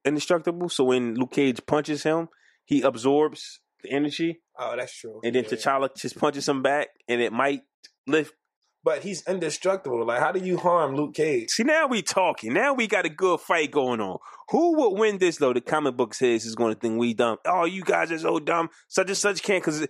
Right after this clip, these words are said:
Speaker 1: it's already documented who
Speaker 2: Right.
Speaker 1: can't beat who already.
Speaker 2: Right.
Speaker 1: You know what I'm saying? I don't know who could beat who in the fight. If Luke Cage is so,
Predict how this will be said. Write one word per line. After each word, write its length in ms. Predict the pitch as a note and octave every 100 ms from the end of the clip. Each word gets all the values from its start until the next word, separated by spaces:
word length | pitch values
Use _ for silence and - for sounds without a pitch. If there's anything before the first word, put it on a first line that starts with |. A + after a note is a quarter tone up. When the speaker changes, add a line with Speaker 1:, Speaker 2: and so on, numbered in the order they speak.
| -
Speaker 1:
it's 140 | D3+
already 400 | F#3 A#3+ A3 F3
documented 640 | C#3+ C#3 C3+ B2 A2+ A2 G#2
who 120 | C#3+
Speaker 2:
Right. 100 | B2+
Speaker 1:
can't 200 | C#3 A2+
beat 180 | A#2+ A2+
who 220 | - B2+ G2+
already. 320 | G2 F2+ F2+
Speaker 2:
Right. 180 | B2+ G#2+ - -
Speaker 1:
You 80 |
know 60 | F2
what 40 |
I'm 60 | F#2+
saying? 160 | - -
I 160 | D3 F3+
don't 200 | E3+ B2
know 160 | B2 G#2+
who 180 | - B2+
could 140 | -
beat 140 | G#2+ G2
who 180 | A2+ G2
in 40 | F2+
the 60 |
fight. 380 | - - G2 - - - - -
If 200 | G#2+ G#2+
Luke 180 | D#3+
Cage 380 | C#3+ D3 C3+ A#2
is 80 | A2
so, 160 | A#2+